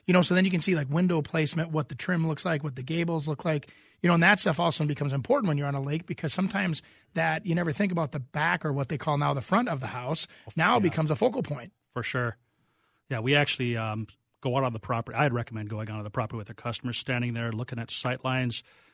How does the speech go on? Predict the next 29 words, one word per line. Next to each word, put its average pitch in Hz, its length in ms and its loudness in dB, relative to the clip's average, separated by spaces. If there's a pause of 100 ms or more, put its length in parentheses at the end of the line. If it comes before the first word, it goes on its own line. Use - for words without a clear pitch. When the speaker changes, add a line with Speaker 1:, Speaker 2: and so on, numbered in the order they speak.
Speaker 2:
checking 123 280 -2
out 120 140 2
the 113 80 -8
trees, 120 580 -2
uh, 107 140 -8
looking 120 260 -6
at 113 80 -6
the 123 80 -8
grades, 113 520 -6
and 107 120 -10
then 120 160 -4
from 107 220 -8
there, 117 400 -4
designing 110 440 -6
a 98 100 -14
concept. 143 680 -2 (500)
Um, 104 180 -10
and 110 120 -8
then 131 140 -2
with 131 180 -2
that 113 160 -4
concept, 135 600 -6
you 113 60 -8
understand 110 440 -6
the 110 40 -8
flow 120 340 0
of 117 60 0
the 113 80 0
house, 113 460 -2